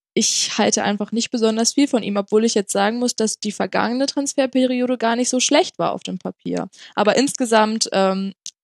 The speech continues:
hat er bei mir k-, einfach keinen guten Eindruck hinterlassen.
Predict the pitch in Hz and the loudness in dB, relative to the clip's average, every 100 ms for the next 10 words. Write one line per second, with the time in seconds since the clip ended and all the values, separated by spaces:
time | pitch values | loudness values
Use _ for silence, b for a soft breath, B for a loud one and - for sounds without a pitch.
0 | - 214 - - 190 190 190 - - 185 | -2 -2 0 0 0 0 -2 -2 -2 -2
1 | 180 - 175 180 175 180 185 - 185 _ | -4 -2 -2 -2 -6 -10 -10 -10 -10 _
2 | 175 180 180 _ _ - 175 190 190 190 | _ -20 -20 _ _ -16 -14 -14 -14 -10
3 | 190 - - - 208 | -8 -8 -10 -12 _